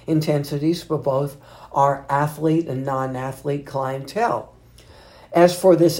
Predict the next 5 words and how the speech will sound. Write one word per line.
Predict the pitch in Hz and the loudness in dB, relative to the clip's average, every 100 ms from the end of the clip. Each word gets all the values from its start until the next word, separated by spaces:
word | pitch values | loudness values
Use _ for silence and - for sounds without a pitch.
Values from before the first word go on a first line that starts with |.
| - | 0
estimated | 170 - 151 131 147 262 302 143 - 147 | 0 0 -4 -2 2 4 6 2 2 -6
number | 131 123 127 139 139 | -4 -4 -2 -2 -4
for | - 135 | -10 -6
cardiorespiratory | 143 139 135 139 131 - - 131 120 | -2 0 0 -4 -4 -8 -4 -4 -2
fitness, | 147 151 143 | -6 -6 -8